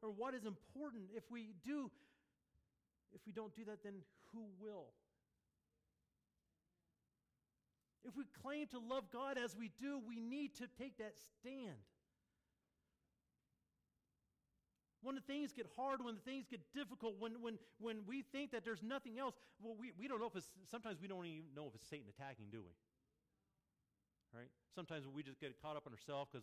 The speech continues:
you know, change hurts, right? Right? But that's God changing things for the better. So we just need to realize, we need to pray, "God, is this you doing this? Or God, is it Satan? If it's Satan, Father, I need you to take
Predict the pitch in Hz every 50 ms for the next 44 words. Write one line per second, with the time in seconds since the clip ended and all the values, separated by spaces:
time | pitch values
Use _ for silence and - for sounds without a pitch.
0 | 117 123 135 131 127 131 - - 147 151 151 147 131 - - - - 196 - -
1 | - - - _ _ _ _ 127 135 170 170 - _ _ _ _ _ _ _ _
2 | _ _ _ _ _ _ _ _ _ _ _ _ _ _ _ _ _ _ _ 139
3 | 151 160 160 _ _ _ _ _ _ _ _ _ _ _ _ _ _ - 131 -
4 | 139 131 - - 151 135 131 120 - - 143 143 131 120 117 107 139 127 123 -
5 | - 131 120 120 117 117 175 170 - - - _ _ _ _ _ _ _ _ _
6 | _ _ _ _ _ - 165 131 139 139 139 - 160 151 143 135 139 165 175 156
7 | 127 117 117 123 120 131 131 131 135 135 120 113 - - 160 143 - - - -
8 | _ - 135 135 143 131 110 117 117 - - 151 165 180 196 202 196 - _ 143
9 | 175 175 180 175 190 180 - - _ _ 131 - 123 113 143 143 147 147 143 127
10 | 117 110 - - 156 165 170 151 123 - 120 - - 156 160 170 156 120 110 _
11 | - 143 147 156 165 165 113 127 139 135 135 139 147 139 101 87 - _ - 139
12 | 143